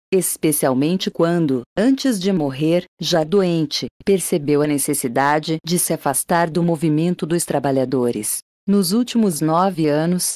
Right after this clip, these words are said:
desenvolveram-se no seio da Internacional mais ideias do que era preciso para salvar o mundo, se apenas as ideias pudessem salvá-lo, e desafio quem quer que seja a inventar uma nova.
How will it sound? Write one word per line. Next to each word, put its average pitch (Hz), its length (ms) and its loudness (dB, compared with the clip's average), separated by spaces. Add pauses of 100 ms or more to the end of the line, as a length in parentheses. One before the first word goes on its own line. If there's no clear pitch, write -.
desenvolveram-se 165 1080 0
no 165 100 0
seio 180 400 0
da 151 100 0
Internacional 151 1080 0
mais 185 400 0
ideias 165 500 0
do 170 100 -2
que - 140 -4
era 160 240 2
preciso 156 460 -2
para 160 180 0
salvar 151 580 0
o 147 60 0
mundo, 143 400 0 (160)
se - 180 -2
apenas 175 540 0
as 160 160 0
ideias 165 560 0
pudessem 160 640 0
salvá-lo, 131 580 0 (160)
e 196 60 -4
desafio 185 720 0
quem 190 240 -2
quer 160 340 0 (100)
que 170 120 -2
seja 160 420 0
a 160 40 0
inventar 151 520 0
uma 143 220 0
nova. 117 420 -2